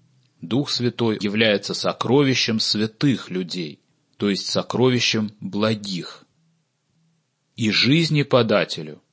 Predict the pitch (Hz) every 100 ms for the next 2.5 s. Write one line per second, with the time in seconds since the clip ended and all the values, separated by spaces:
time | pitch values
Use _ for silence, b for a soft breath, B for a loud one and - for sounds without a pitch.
0 | _ _ _ - - 107 98 104 92 107
1 | 87 98 143 135 127 117 b b - 98
2 | 98 95 127 127 -